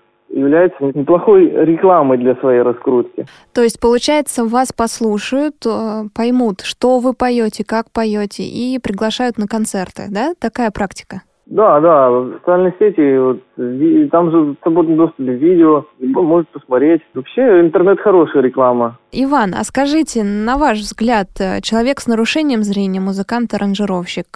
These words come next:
Speaker 2: э, в принципе, может этим заработать?
Speaker 1: Э, должна быть музыка очень качественно записана и сведена.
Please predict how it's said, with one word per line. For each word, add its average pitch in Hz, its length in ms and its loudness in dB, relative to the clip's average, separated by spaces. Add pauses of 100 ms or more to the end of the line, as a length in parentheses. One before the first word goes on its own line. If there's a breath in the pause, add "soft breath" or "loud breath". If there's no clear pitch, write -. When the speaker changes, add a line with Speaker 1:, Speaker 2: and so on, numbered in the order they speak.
Speaker 2:
э, 185 180 -6
в 190 100 -12
принципе, 220 460 -6
может 285 420 -2
этим 196 260 -4
заработать? 196 680 -4
Speaker 1:
Э, 151 220 -8 (180)
должна 156 340 2
быть 190 260 0
музыка 175 640 0 (160)
очень 156 400 0
качественно 139 600 0
записана 131 640 0
и 113 80 -6
сведена. 127 560 -2